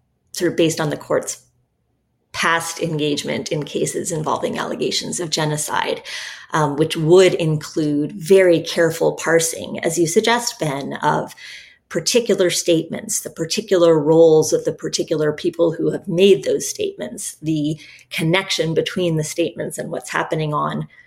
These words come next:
the ground, any potential mitigating acts. Israel pointed to many in its arguments, including, uh, the provision, however insufficient, of humanitarian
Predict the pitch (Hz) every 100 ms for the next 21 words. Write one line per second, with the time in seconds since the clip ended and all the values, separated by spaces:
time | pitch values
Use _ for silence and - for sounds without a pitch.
0 | _ - 175 - 175 165 160 147 143 -
1 | - 170 170 170 165 - 190 - 175 156
2 | 160 151 143 - 170 190 202 196 160 156
3 | 147 214 - 160 151 - - - - 143
4 | 156 151 151 156 147 151 - 165 190 185
5 | 156 151 151 - 156 151 143 - - -
6 | - 156 147 - 175 160 156 147 151 -
7 | - - _ - 156 151 - 156 - 156
8 | 165 165 156 147 147 - 170 156 151 151
9 | 151 151 165 160 226 220 165 147 151 160
10 | 160 156 - 160 160 160 - 156 160 170